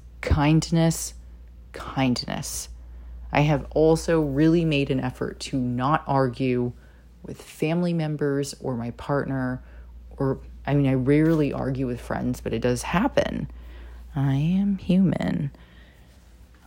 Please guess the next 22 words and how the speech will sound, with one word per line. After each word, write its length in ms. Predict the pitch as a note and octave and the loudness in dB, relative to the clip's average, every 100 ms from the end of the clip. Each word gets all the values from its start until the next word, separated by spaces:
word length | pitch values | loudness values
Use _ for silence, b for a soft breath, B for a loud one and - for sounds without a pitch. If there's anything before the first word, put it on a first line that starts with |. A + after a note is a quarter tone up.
| _ | _
I've 320 | - D3+ C#3+ - | -10 -8 -8 -6
tried 320 | - C3+ C3+ | -2 0 -2
to 60 | |
get 340 | C#3+ D3 C#3+ - | 0 0 0 -2
drama 380 | C#3+ F#3 G#3+ C3 | 2 4 4 2
out 200 | - B2 | 0 -2
of 60 | |
my 160 | A#2+ A2+ | -4 -2
life 320 | A#2+ G#2 - | -2 -2 -4
that's 480 | B2+ B2+ - - - | -6 -8 -10 -10 -8
totally 480 | - C3+ C3+ C#3+ D3+ | 0 2 4 6 6
unnecessary, 720 | F3 G3+ C3 - A#2 G#2+ G2 | 6 4 0 0 2 2 0
and 160 | E3+ - | -2 -2
I'm 220 | - C3 | -4 -4
considered 720 | - A#2+ - C#3 B2+ B2 A#2+ - - - - - - - - - - - | -4 -6 -2 0 2 0 -2 -8 -18 -18 -18 -18 -18 -18 -16 -16 -16 -10
quite 580 | - - C3+ C#3 D3+ E3+ | -6 2 6 6 6 4
the 140 | C#3 | 2
self-proclaimed 1700 | B2+ - - B2+ C#3 C#3 - - - - - C#3+ C#3 - B2 C#3+ D#3 | 2 -4 2 6 6 4 -4 -10 -12 -14 2 2 2 0 0 4 4
drama 340 | C#3 E3+ A#3 | 8 8 6
queen, 420 | - - - F#2+ E3 - | 2 -4 -6 -8 -10 -8
but 120 | - E3 | -2 2
I 260 | D#3 C#3+ | 2 0